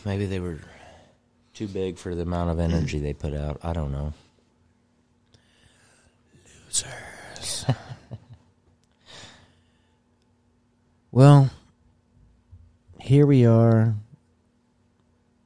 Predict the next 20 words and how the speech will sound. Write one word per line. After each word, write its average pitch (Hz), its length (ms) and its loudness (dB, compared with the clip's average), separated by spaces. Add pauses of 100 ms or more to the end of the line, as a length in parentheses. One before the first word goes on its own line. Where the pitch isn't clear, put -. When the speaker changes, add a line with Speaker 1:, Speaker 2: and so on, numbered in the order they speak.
(1120)
Speaker 2:
in 101 240 -14
rural 107 240 2
America. 98 640 0 (3000)
Still - 480 -10
living 78 320 -8
the 82 80 -18
dream - 500 -12 (500)
as 110 220 2
of 95 120 -2
right 87 280 -4
now. 175 80 -4 (100)
<laughs> 180 80 -2 (540)
Speaker 1:
Okay. 85 360 -8 (1000)
Speaker 2:
Soon, 135 520 4
I 110 160 0
don't 104 220 2
think 101 180 0
we 95 140 -6
will 60 220 -10
be. - 260 -18